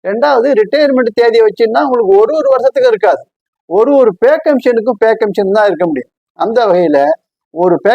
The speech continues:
கமிஷன்ல இருந்து அடுத்த பே கமிஷன், இந்த பே கமிஷன்ல இவ்வளவு, அந்த பே கமிஷன் ரிட்டையர் ஆனா இவ்வளவு, இப்படிதான் இருக்க முடியுமே தவிர ஒரு ஒரு வருஷத்துக்கு வருஷத்துக்கு இருக்க முடியாது.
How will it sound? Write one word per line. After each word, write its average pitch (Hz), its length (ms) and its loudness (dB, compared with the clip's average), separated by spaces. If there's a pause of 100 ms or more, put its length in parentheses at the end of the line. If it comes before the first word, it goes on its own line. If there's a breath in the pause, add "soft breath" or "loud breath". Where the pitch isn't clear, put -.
கமிஷன்ல 214 440 -2
இருந்து 240 200 0
அடுத்த 196 220 -2 (140)
பே 208 60 4 (120)
கமிஷன், 214 340 -2
இந்த 214 120 -2 (120)
பே 214 160 2
கமிஷன்ல 202 440 -2
இவ்வளவு, 202 280 2 (200)
அந்த 208 140 -2 (120)
பே 214 120 2
கமிஷன் 202 280 -2
ரிட்டையர் 196 280 0
ஆனா 196 180 0
இவ்வளவு, 202 220 -4 (380)
இப்படிதான் 233 380 -2
இருக்க 196 160 -6
முடியுமே 202 240 -4 (100)
தவிர 208 160 2 (260)
ஒரு 226 160 2
ஒரு 247 100 2
வருஷத்துக்கு 240 320 -2
வருஷத்துக்கு 214 240 0
இருக்க 190 160 -8
முடியாது. 139 240 -2